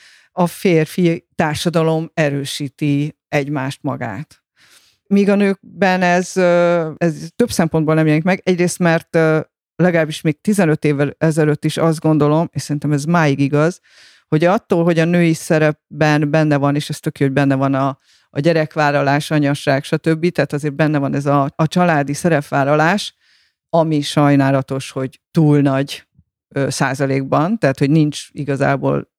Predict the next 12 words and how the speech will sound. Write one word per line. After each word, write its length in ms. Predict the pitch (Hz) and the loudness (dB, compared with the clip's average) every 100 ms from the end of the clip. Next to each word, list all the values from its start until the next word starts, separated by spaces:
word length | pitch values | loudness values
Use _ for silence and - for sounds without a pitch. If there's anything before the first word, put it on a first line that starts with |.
| _ | _
olyan 280 | 147 143 131 | 0 2 0
munkamegosztás, 880 | 139 - 135 139 143 - 135 143 - | -2 -4 -2 -2 -2 -2 -2 -2 -2
ami 360 | 139 143 139 - _ _ | 0 2 0 -2 _ _
lehetővé 540 | - 151 170 160 156 151 | -2 2 2 2 2 2
teszi 300 | 151 147 156 | 0 -2 0
valójában, 640 | 165 156 151 139 139 139 | 0 2 2 0 0 -2
hogy 160 | 147 143 | -4 -4
egy 120 | 139 | -2
nő 180 | 147 139 | -2 -2
mással 380 | 143 135 - 131 | -2 -4 -6 -10
is 100 | - | -8
foglalkozzon. 760 | 139 147 170 202 190 208 220 | -6 0 0 2 0 2 0